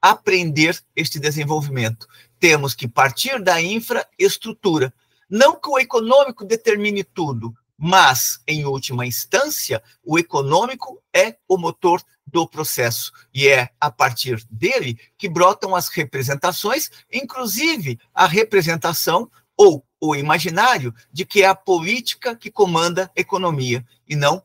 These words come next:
a política que, em última instância, e não a economia que,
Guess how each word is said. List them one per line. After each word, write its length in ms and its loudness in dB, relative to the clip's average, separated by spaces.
a 100 -2
política 840 -6
que, 340 -2
em 200 -2
última 280 -4
instância, 600 -4
e 100 -2
não 300 2
a 80 -2
economia 680 -2
que, 260 0